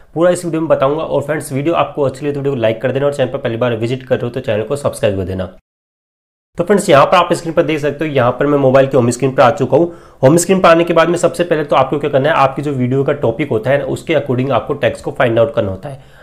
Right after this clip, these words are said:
अब वो आप किस तरीके से करोगे, उसके लिए आपको सिंपल आपको क्या करना है, YouTube के एप्लीकेशन को ओपन करना है और YouTube के एप्लीकेशन को ओपन करने के बाद में अभी मैं एक एग्जांपल ले लेता हूँ। जैसे मैं Instagram अकाउंट डिलीट की वीडियो बना रहा था तो यहाँ पर मैं सर्च करूँगा how to delete Instagram account। यहाँ पर आप देख सकते हो मैं यहाँ पर सर्च करता हूँ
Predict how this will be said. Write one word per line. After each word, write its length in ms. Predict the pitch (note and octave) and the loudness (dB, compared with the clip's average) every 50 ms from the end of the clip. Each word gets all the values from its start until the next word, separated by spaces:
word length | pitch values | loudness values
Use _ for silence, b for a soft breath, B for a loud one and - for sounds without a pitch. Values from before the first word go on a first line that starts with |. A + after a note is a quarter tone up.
| B B | B B
अब 80 | D3 | 4
वो 80 | D3+ F3 | 6 6
आप 140 | F3+ F3 F3 | 4 4 2
किस 160 | F#3 E3+ - | -2 0 0
तरीके 240 | F#3+ D#3+ D3+ E3+ E3+ | -2 0 2 0 0
से 80 | E3+ | 2
करोगे, 240 | - D#3 D#3 D#3+ F3 | 0 0 0 0 -2
उसके 260 | D#3 C#3 - - E3+ | -4 -4 -4 -4 -2
लिए 120 | E3 E3 D#3+ | 0 2 2
आपको 200 | D3+ D3 - D#3+ | 2 2 0 -4
सिंपल 300 | - D3+ D3+ C#3+ E3+ D#3 | -2 -2 -2 0 2 2
आपको 240 | C#3+ C#3 - D#3 | 2 2 0 -2
क्या 100 | C#3+ D#3 | -4 -2
करना 180 | C#3+ C#3+ C#3 D3 | -2 0 2 2
है, 120 | D#3 C#3+ | 0 2
YouTube 320 | B2 B2+ B2+ B2+ D3 C#3 - | 0 0 0 0 -4 -2 2
के 60 | - | 2
एप्लीकेशन 520 | C#3 - - - A#2+ - C3+ B2+ - C3+ | 2 2 2 -6 -4 -4 -4 -4 -4 -6
को 120 | C3+ - C3+ | -2 0 0
ओपन 220 | - - C#3+ C#3 C3+ | 0 0 -2 -2 0
करना 220 | D3 C3 A#2+ B2 | 0 0 2 2
है 200 | C#3 C#3+ B B B B B B B - | 0 0 B B B B B B B 2
और 140 | B2+ B2 | 4 4
YouTube 260 | C#3 D3+ C#3+ F#3+ F3 - | 4 2 2 0 0 4
के 60 | F#3 | 4
एप्लीकेशन 420 | E3+ E3+ E3 E3+ E3+ E3 - F3+ | 4 4 4 0 0 0 -2 -4
को 120 | E3+ E3+ D#3 | 0 0 0
ओपन 200 | C#3+ - D#3+ D#3 | 2 2 -2 0
करने 240 | - D3 C#3+ D3 | 0 0 0 2
के 80 | C#3+ D#3 | -2 0
बाद 220 | D3 C#3+ - C3 | 2 4 4 4
में 160 | - D3 D#3 - | 4 0 -2 0
अभी 240 | - C#3 C3 D3 | -2 -2 0 0
मैं 180 | D#3 D#3 D3+ D3 C#3+ C#3+ - | 0 2 2 2 2 0 -2
एक 240 | - - C#3 B2 C3 | -6 -6 -4 0 0
एग्जांपल 400 | B2 A#2 A2+ C3+ C3 B2+ - D3 | 0 2 4 2 2 2 2 0
ले 100 | C3+ B2 | 0 0
लेता 200 | A#2 A2 - C#3 | 0 0 0 0
हूँ। 80 | C#3+ | 0
जैसे 300 | B2+ C3 A#2+ B2+ - D3 | 2 0 0 0 -2 -2
मैं 240 | C#3+ C#3+ D3 D3 C#3+ C#3+ B B B B B B | 0 0 0 -2 -2 -6 B B B B B B
Instagram 380 | C#3+ C#3+ C#3+ - E3 D3+ D#3 E3 | 2 2 4 4 4 4 6 4
अकाउंट 300 | C#3 - C3+ C3+ C#3+ C3+ | 4 4 4 4 4 4
डिलीट 280 | C3 A#2+ C3+ B2+ B2+ - | 0 -2 -2 -4 -4 -4
की 160 | D3 D3+ D#3 | -4 -4 -2
वीडियो 280 | C#3 A#2 A#2+ C3 C#3+ D3 | -2 -2 0 2 2 2
बना 180 | - - G#2+ G2+ | 4 4 2 4
रहा 140 | G2 - | 2 0
था 180 | F#2 - - G2 F#2+ - - - - - | -2 -2 -6 -8 -8 -10 -18 -20 -8 -2
तो 100 | C#3+ C#3 | 0 2
यहाँ 160 | C3+ - C3 | 2 2 2
पर 100 | B2+ D#3+ | 0 0
मैं 140 | D3+ D3 D#3 | -2 0 -2
सर्च 280 | D3 - - D3+ C#3+ - | -2 0 0 0 0 2
करूँगा 340 | - C3+ A#2 A#2+ A#2+ C#3 D3 D3 - - - - | 0 0 0 4 4 4 4 2 0 -10 -6 0
how 140 | A#2 A#2 C3+ C#3 | 4 4 4 4
to 140 | C#3 E3 D3 | 2 0 0
delete 360 | B2+ B2 B2 C3 C3 - - | 0 2 2 2 0 -2 -2
Instagram 480 | B2+ B2 B2 B2+ - B2+ B2 A#2 A2+ G#2 | -2 -2 0 0 2 2 2 2 2 0
account। 300 | - - G#2 G2+ G2 A#2+ | -2 -2 -4 -4 0 0
यहाँ 100 | A#2 A#2 | 0 2
पर 100 | - C3 | 2 2
आप 80 | B2+ | 2
देख 140 | B2 C3+ C3+ | 2 0 0
सकते 300 | C3 C3 A2+ G#2 - C3+ | 0 -2 -6 -4 -2 -2
हो 40 | C3+ | 2
मैं 100 | C3+ B2+ | 4 4
यहाँ 120 | B2+ A#2 - | 4 4 2
पर 120 | - B2+ | -2 -4
सर्च 200 | - - C3+ C3+ | -2 -2 -2 -2
करता 300 | - - A#2 G2+ - - | -2 -4 -4 -4 0 -2
हूँ 200 | G#2+ A#2+ C#3 C#3 | 0 0 0 -4